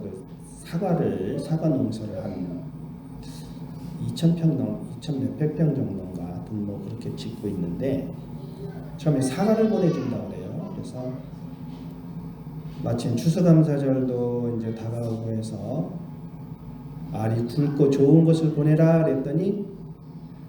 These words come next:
알이 굵고 좋은 것을 보냈는데 막 이렇게 좀 상해 있어요. 이렇게 막 상해 있어.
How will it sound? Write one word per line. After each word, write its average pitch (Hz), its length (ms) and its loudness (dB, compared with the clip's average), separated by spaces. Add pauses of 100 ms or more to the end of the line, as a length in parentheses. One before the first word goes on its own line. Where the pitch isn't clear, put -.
(640)
알이 156 280 6
굵고 185 300 4
좋은 170 260 8
것을 165 260 4
보냈는데 147 800 2 (1000)
막 143 100 0
이렇게 165 200 2
좀 185 140 0
상해 254 420 4
있어요. - 680 0
이렇게 - 380 -10
막 - 140 -10
상해 190 300 -8
있어. - 240 -6